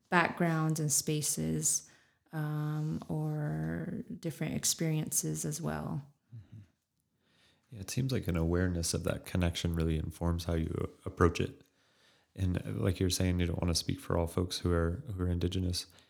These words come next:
Speaker 2: I guess I would wonder your personal perspective on Snowbowl, or what's best for the place or for the land up there, or if you could speak to your connection even with the mountain.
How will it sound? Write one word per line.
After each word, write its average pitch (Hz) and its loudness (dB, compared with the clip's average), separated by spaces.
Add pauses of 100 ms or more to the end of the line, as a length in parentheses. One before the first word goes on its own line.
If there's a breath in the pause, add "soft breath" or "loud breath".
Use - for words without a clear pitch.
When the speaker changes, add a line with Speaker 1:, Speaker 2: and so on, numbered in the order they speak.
(500 soft breath)
Speaker 2:
I 104 -4
guess 104 2
I 117 4
would 92 4
wonder 90 4
your 92 6
personal 90 0
perspective 87 0
on 85 0
Snowbowl, 87 2
or 85 2 (100)
what's 92 0
best - 2 (260)
for 98 -6
the 90 0
place 95 2
or 90 2
for - -6
the 82 2
land 90 4
up 87 -4
there, 87 2
or 82 4
if 82 -4
you 92 0
could - -4
speak - -2
to - 2
your 82 4
connection 80 -2
even 85 -2
with 85 -14
the 92 -6
mountain. 92 0